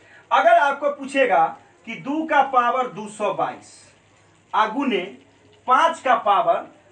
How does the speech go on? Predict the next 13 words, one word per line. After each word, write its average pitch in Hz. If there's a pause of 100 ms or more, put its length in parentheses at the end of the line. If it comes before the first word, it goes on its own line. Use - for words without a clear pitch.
(240)
पाँच 220
सौ -
पचपन - (1120)
में 202 (2250)
शून्य 269
की -
संख्या, - (1600)
शून्य 254
की 247
क्या - (400)
संख्या 156
बताना -
है। -